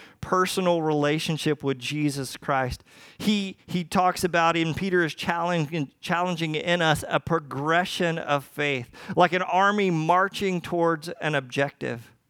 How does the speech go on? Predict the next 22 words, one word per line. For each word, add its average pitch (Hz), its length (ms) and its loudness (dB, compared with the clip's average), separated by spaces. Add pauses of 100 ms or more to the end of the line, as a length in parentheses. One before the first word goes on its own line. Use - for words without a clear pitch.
(640)
That's 170 160 4
why 180 180 6
here 180 240 0
at 165 60 -2
Aspen 160 540 -2
Grove, 151 360 2
like, 147 260 0 (260)
our 151 140 2
mission, 156 560 0
our, 135 240 0
our 143 140 4
vision, 165 480 2
our 143 160 2
purpose, 180 480 -2
our 147 120 0
calling, 165 460 0
we 180 140 -4
feel 156 280 0
is 135 220 2
to 147 140 -4
grow 156 680 2
followers 139 1120 0